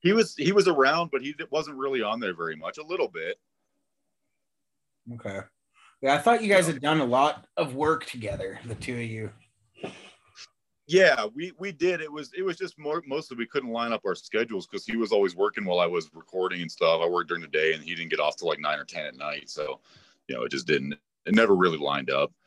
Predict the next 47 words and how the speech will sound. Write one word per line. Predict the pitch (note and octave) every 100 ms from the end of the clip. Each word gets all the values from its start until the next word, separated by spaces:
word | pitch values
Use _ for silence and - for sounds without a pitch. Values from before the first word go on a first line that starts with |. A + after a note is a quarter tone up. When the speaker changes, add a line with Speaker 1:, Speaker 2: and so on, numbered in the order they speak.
| -
Speaker 1:
He's | F3
on | D#3+
there | A#2+
a | G2+
couple | F#2 E2
times, | - E2+ D#2
but | D#2 D2+
it |
was, | D2+ D2
like, | C#2 D#2
mostly | D2 - D2
it's | C#2
like, | D2
"Dude, | F2
I | F2
gotta | E2+ D#2+
get | D#2
this | D2
stuff | - C#2
down." | D2 C#2 C2+
So, | - B1+ - _ _ _ _
you | B2+
know, | A#2
Speaker 2:
Mm. | A2 - -
Speaker 1:
I | A#2
wish | C#3+ -
I, | A2+ G2 -
I |
wish | B2 B2
I | A#2
would | A2
have | G2 E2
been | F#2+
a |
little | F#2
bit | F2+
more | E2+ D#2
patient | D#2 E2 E2 D2
and | C#2+
got | D2
him | D2+ C2
on | C2 B1+
there | B1
though. | B1 B1 - - - _ A2+
Speaker 2:
Yeah. | A#2 A2+ A2 A2 - _ _ _ _ _ _
Yeah. | C3+ B2+
His, | D3 F#3+ F#3 -